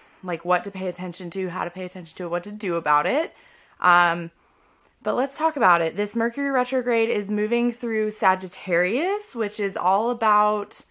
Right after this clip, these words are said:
just in a few words, Sagittarius is about philosophy, higher education, and travel. So, um,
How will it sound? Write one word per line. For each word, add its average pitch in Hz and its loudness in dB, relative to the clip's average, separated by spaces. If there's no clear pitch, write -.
just 202 -6
in 202 -4
a 190 -4
few 214 -4
words, 190 -2
Sagittarius 202 -2
is 202 -10
about 185 4
philosophy, 214 0
higher 185 0
education, 208 -2
and 170 -2
travel. 160 2
So, 160 2
um, 151 -2